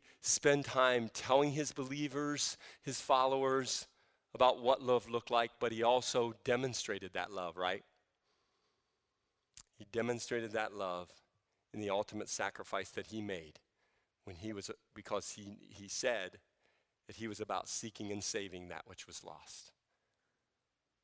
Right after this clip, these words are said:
So this morning, we're gonna have a wonderful reminder of that very thing. We're gonna have a reminder of the gift of Jesus in the flesh and his shed blood, which gives us life, which gives us that master reset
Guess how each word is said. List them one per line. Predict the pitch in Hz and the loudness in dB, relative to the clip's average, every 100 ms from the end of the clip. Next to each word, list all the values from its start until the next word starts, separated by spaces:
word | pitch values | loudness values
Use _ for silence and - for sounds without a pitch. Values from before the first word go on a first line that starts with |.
| _ _ _ - | _ _ _ -8
So | - | -4
this | 120 117 - | -2 0 4
morning, | 147 151 135 117 | 8 8 8 4
we're | 113 | 2
gonna | 117 107 98 - _ _ _ | 2 2 -2 -8 _ _ _
have | 123 113 | 0 0
a | |
wonderful | 110 120 127 127 131 113 | 4 4 4 0 -4 -2
reminder | 110 113 110 98 98 | 2 2 0 -2 -6
of | 92 | -2
that | 104 110 | -2 -2
very | 104 104 95 | -2 -4 -4
thing. | 95 80 78 _ _ _ _ _ _ _ _ _ _ _ - | -8 -12 -14 _ _ _ _ _ _ _ _ _ _ _ 0
We're | 131 | 2
gonna | 131 | 6
have | 131 | 6
a | 127 | 6
reminder | 127 131 139 147 131 113 | 4 8 8 8 6 0
of | 113 | -2
the | 101 | -4
gift | 117 131 127 135 | -2 2 2 0
of | 110 | -4
Jesus | 120 120 120 - | -4 -4 -2 -2
in | 113 | -2
the | 107 | -2
flesh | - 117 139 - - - _ _ _ _ _ _ _ - | 0 0 0 -6 -8 -10 _ _ _ _ _ _ _ -8
and | 110 | -4
his | 123 131 | 2 2
shed | - 135 123 113 | 4 4 4 2
blood, | 120 113 95 98 | 4 4 2 -2
which | 101 - | -8 -6
gives | - 101 101 | -4 -4 -4
us | 92 101 | -6 -6
life, | 80 73 - - _ _ _ _ _ _ | -8 -10 -16 -20 _ _ _ _ _ _
which | 135 131 - | -4 -2 4
gives | 156 - | 4 6
us | 123 - | 2 4
that | 117 113 | 2 4
master | 117 120 127 - 110 | 6 6 4 -2 -6
reset | 127 123 - 92 | -4 0 0 -2